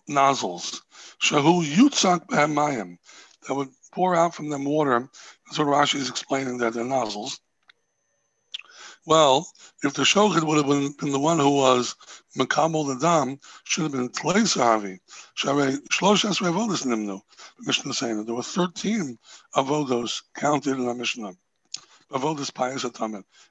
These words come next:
The Avodah of the Payas Atamin. Ella. Shashchita Eina Tuna Kiddush Yadayim V'Raglayim. Shchita,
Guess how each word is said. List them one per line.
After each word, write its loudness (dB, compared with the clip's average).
The -10
Avodah -4
of -8
the -10
Payas -2
Atamin. -8
Ella. 4
Shashchita 0
Eina -2
Tuna -6
Kiddush -2
Yadayim -2
V'Raglayim. 2
Shchita, 2